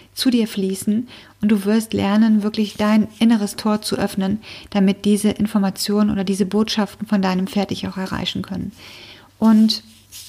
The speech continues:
das ist einfach etwas, was mir total wichtig ist, dass dir das bewusst ist, dass es in meiner Online-Ausbildung eben nicht nur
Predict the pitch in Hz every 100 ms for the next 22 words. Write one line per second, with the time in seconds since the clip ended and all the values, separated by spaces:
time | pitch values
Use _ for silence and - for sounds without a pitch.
0 | - _ _ _ _ - - - 233 226
1 | 214 220 220 214 - 220 220 214 214 208
2 | 208 214 196 208 - - 196 - 196 -
3 | 220 214 208 202 190 196 202 - 190 196
4 | - - - - - - 202 208 208 208
5 | 202 202 - 208 196 - 208 - 196 196
6 | - 202 202 202 - - 214 214 208 202